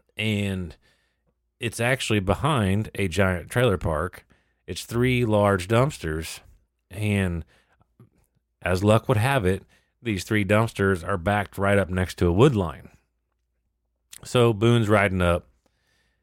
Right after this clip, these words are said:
and he starts hearing all this racket coming from one of the dumpsters.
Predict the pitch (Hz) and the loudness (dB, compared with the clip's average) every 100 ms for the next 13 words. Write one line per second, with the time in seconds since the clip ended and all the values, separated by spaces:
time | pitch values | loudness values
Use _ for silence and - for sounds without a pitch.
0 | _ _ 104 104 101 95 90 87 87 _ | _ _ -2 0 2 0 -2 -4 -10 _
1 | - 98 - 123 107 - 113 113 107 104 | -12 -10 -4 -4 -4 -2 0 2 2 -2
2 | - 123 147 107 - 95 95 92 92 92 | -2 -2 -2 -8 -8 -4 -4 -4 -2 2
3 | 95 90 82 95 85 71 69 - | 2 2 2 0 -2 -10 -16 -18